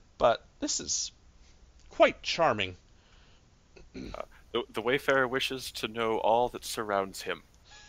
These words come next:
Speaker 2: Like
Speaker 1: Ah.
Speaker 2: his most, um, attempt at, at Kai and Kai-isms.
Speaker 1: Ah. She shakes her head, still smiling away.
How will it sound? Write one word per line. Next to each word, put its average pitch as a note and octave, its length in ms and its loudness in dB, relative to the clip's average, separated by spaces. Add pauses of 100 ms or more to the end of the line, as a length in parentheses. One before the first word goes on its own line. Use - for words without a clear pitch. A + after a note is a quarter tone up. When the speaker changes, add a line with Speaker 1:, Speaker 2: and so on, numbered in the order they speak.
(400)
Speaker 2:
Like G#2+ 220 4
Speaker 1:
Ah. - 60 -4
Speaker 2:
his A2+ 220 2
most, G#2 520 -2 (420)
um, F2+ 320 0 (1300)
attempt - 640 2
at, - 320 0 (240)
at - 200 -4
Kai G#2+ 300 4
and F#2+ 180 0 (100)
Kai-isms. F2+ 1000 -2 (1080)
Speaker 1:
Ah. D#3+ 380 -14 (1800)
She D#3+ 280 0
shakes C3 400 -2
her A#2 140 2
head, G#2+ 300 -2
still A2+ 260 0
smiling F#2+ 800 -2
away. F#2+ 380 -8